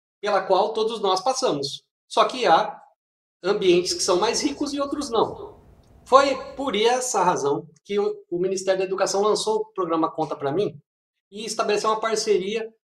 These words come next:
com o programa Criança Feliz. Não sei se vocês conhecem. O programa Criança Feliz é o maior programa de visitação domiciliar do mundo,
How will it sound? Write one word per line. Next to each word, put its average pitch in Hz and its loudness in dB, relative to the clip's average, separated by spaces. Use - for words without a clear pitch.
com 208 0
o 220 -2
programa 208 0
Criança 190 -2
Feliz. 131 -2
Não 170 -4
sei 185 -2
se - -6
vocês 185 0
conhecem. - -6
O - -20
programa 214 -4
Criança 190 -2
Feliz 196 -4
é 208 -2
o 190 -2
maior 202 0
programa 185 0
de 175 -4
visitação 175 -2
domiciliar 170 -2
do 175 -4
mundo, 147 -4